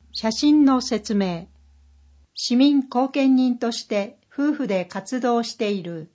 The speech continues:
柳田さんご夫婦の写真が掲載されております。写真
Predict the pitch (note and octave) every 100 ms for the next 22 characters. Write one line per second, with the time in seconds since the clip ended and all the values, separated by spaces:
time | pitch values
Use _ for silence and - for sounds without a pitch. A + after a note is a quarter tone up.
0 | _ G3+ A#3 C4 C4+ C4 C4 A#3+ A#3 A3+
1 | A3+ B3+ A#3+ A3+ F3 E3 F3 - G3 -
2 | A#3+ A#3 G#3 G3 G3 - A#3 B3+ B3 A3+
3 | A3+ A3 A3 C#4 G#3+ F3+ D#3+ D#3 - -
4 | _ _ _ _ _ _ _ _ _ _
5 | _ _ _ - - A3+ - B3+ A#3 A3+